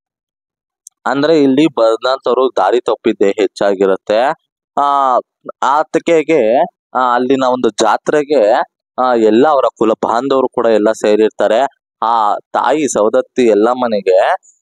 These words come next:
ಆ, ಪಾಯಸವನ್ನ ನೈವೇದ್ಯ ಮಾಡಿದ್ರೆ, ಅವರ ಮಗನಾಗಿರ್ತಕ್ಕಂತಹ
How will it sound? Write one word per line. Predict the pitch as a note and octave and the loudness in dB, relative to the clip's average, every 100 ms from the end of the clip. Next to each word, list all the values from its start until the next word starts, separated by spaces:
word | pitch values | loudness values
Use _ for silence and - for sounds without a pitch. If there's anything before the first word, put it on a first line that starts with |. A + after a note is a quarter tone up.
| _ A#2 | _ -4
ಆ, | A#2 G#2+ G2+ G2 F#2 - - | 0 0 0 0 -2 -2 -4
ಪಾಯಸವನ್ನ | A#2 D3 D#3 D3+ C3 A#2+ A2+ | -2 -2 0 0 0 -2 -2
ನೈವೇದ್ಯ | G#2+ G#2+ G#2 G#2 G2 | 2 2 2 0 0
ಮಾಡಿದ್ರೆ, | F#2+ F2+ F2+ F#2 A2+ D#3+ - _ - | -2 -2 0 2 2 0 -4 _ -4
ಅವರ | A2 A#2 A2+ | -2 0 -2
ಮಗನಾಗಿರ್ತಕ್ಕಂತಹ | G#2+ G#2+ D3+ D#3 D3 - B2 A#2+ A2 A#2 A2 | -2 -2 -2 -2 -4 -4 -6 -8 -6 -4 -4